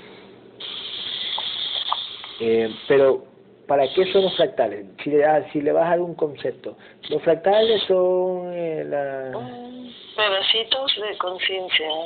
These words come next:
Speaker 2: de esa luz.
Speaker 1: Ok, ¿y cuál es la diferencia entre fractales y fragmentos o porciones?
Speaker 2: Eh, es parte de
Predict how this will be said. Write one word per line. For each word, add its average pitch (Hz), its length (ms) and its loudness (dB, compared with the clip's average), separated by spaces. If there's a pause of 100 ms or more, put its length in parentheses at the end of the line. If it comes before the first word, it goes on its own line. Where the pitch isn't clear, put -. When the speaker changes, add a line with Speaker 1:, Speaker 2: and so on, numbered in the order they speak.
(120)
Speaker 2:
de 196 240 -2
esa 196 240 0
luz. 151 220 -2 (760)
Speaker 1:
Ok, 127 180 -4
¿y 120 200 0
cuál 175 200 6
es 190 80 8
la 185 60 8
diferencia 160 380 4
entre 156 200 2
fractales 175 680 2
y 170 160 -6 (360)
fragmentos 123 680 -2 (360)
o 113 100 -8
porciones? 113 400 -4 (2500)
Speaker 2:
Eh, 196 460 -2 (260)
es - 120 2
parte 208 420 -2
de 185 300 -2